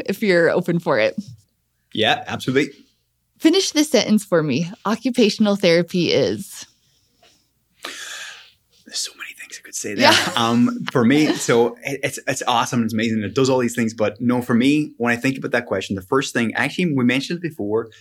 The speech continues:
Speaker 2: kind of speaks to the article we discussed, but occupational therapy is a collaboration. So whatever, if it's the, the client or patient or parent or child or whoever it is, it's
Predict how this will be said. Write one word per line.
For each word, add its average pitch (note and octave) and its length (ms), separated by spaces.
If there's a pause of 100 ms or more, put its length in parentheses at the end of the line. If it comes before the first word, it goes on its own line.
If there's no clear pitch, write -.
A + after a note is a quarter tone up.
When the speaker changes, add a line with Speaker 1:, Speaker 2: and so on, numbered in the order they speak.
(120)
Speaker 2:
kind A2 100
of A2 60
speaks - 280
to C3+ 60
the A2+ 80
article G2 300
we F#2+ 60
discussed, F2 360
but - 180
occupational A#2 640
therapy G2+ 460 (380)
is G#2+ 120
a G2+ 60
collaboration. E2+ 960 (140)
So G2+ 280 (340)
whatever, A#2 340
if A2 240
it's G#2 180
the, G#2 380 (420)
the A2+ 840 (120)
client C3+ 500
or G#2 80
patient B2+ 400
or G#2 60
parent A#2 420
or G2 100
child A#2+ 600
or G2 160
whoever B2 240
it A2+ 60
is, A2+ 280
it's - 220